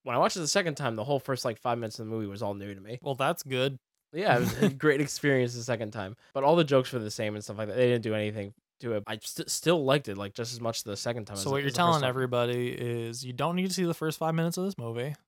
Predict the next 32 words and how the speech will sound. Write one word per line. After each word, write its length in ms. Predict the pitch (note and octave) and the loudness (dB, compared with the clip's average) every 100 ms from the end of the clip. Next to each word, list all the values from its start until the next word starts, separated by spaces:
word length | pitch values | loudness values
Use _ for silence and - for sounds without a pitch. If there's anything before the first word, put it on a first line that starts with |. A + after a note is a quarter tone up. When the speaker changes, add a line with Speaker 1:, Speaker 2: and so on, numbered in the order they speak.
| _ - | _ -14
Speaker 2:
You 180 | B2 | -10
could 60 | A2+ | -8
skip 280 | - E3 F3+ | -4 -2 2
it. 180 | A3 F#3 | 0 0
You'll 100 | A#2 | -4
still 320 | - - D#3 | -6 0 2
enjoy 380 | E3 C#3 A#2 A2+ | 4 2 2 0
it. 60 | A#2 | -2
Speaker 1:
I 60 | C3 | -2
think 220 | C3 F3 | 0 0
you 100 | D#3 | -2
should 320 | - C#3+ B2 | -2 2 2
because 500 | A2+ A2 A#2+ A2 G#2+ - | 0 -2 0 -2 -2 -2
both 220 | B2 B2 | 0 0
teacher 320 | - B2 C#3+ | -4 -6 -4
sequences, 580 | C3 C#3+ C3 D3 D#3 C#3+ | -4 -4 -4 -4 -4 -2
I 140 | A#2 A2+ | 0 0
was 240 | A2 A2 A2+ C3 | 0 -4 -8 -6
like, 240 | G#2 - _ _ | -6 -6 _ _
"I 60 | A2 | -10
probably 300 | F#2+ G2+ F#2+ - | -8 -6 -8 -10
missed 200 | A2+ - | -14 -10
this" 280 | C#3+ - - | -8 -8 -6
at 120 | C3 - | -6 -4
first, 260 | G#2 G#2 | -4 -4
then 100 | A#2+ | -4
I 60 | G#2+ | -2
had 60 | G#2+ | -2
to 80 | F#2+ | -4
piece 240 | A#2 - | -8 -10
it 100 | G#2+ | -10
together. 360 | A2+ G#2 F#2 | -6 -6 -6